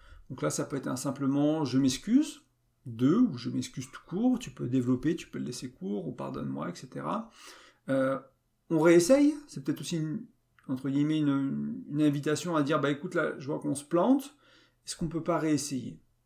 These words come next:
Est-ce qu'on peut pas, voilà, ça, ça peut, alors, ça, il y en a qui se ressemblent un peu, des fois, c'est les, les exemples qu'eux, ils prennent, hein, je te les redonne un peu des fois.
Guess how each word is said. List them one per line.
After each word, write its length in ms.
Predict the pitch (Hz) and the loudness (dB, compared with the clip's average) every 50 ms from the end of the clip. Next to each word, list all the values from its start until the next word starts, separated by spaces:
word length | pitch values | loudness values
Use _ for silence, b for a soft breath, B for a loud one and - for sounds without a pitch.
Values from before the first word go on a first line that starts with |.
| _ _ _ _ _ _ _ _ _ _ _ _ _ _ | _ _ _ _ _ _ _ _ _ _ _ _ _ _
Est-ce 80 | - | -10
qu'on 80 | - 139 | -8 -6
peut 120 | 131 151 | -6 0
pas, 380 | 127 160 151 151 160 160 156 135 | 4 8 8 8 8 8 6 4
voilà, 280 | 127 127 135 143 143 143 | 0 -2 -4 -6 -6 -6
ça, 160 | - 143 127 | -6 -8 -6
ça 140 | - 143 139 | -4 -4 -4
peut, 140 | - - | -2 -2
alors, 160 | 156 151 - - | -4 -4 -2 -2
ça, 100 | 170 160 | -2 0
il 80 | 156 | 2
y 40 | 156 | 2
en 40 | 190 | 2
a 60 | 202 | 2
qui 100 | 196 - | 0 -4
se 100 | - - | -6 -4
ressemblent 280 | 180 - - 165 160 160 | -4 -2 0 2 4 4
un 60 | 165 | 4
peu, 160 | - 143 185 | 6 4 4
des 100 | 180 165 | 4 4
fois, 160 | 151 165 175 | 2 2 0
c'est 120 | 170 - 147 | 0 0 0
les, 200 | 139 147 151 143 | 2 2 2 0
les 540 | 127 131 117 - 139 131 143 143 139 135 | 0 -2 -4 -4 -2 -2 0 0 0 0
exemples 320 | 143 135 127 151 143 131 - | 0 0 2 2 2 2 0
qu'eux, 200 | - 139 139 160 | 0 2 2 2
ils 140 | 165 156 - | 2 0 -4
prennent, 280 | - 135 139 147 151 | -6 -4 -4 -2 -2
hein, 60 | 151 | -4
je 80 | 143 - | -4 -4
te 80 | - 147 | -4 -4
les 120 | 135 139 | -2 -2
redonne 300 | 131 127 127 135 143 151 | -2 0 2 2 2 2
un 80 | 147 127 | 2 0
peu 160 | 127 139 139 | -2 -4 -6
des 120 | 127 135 | -6 -6
fois. 300 | 123 - 143 147 151 175 | -6 -4 -4 -4 -4 -6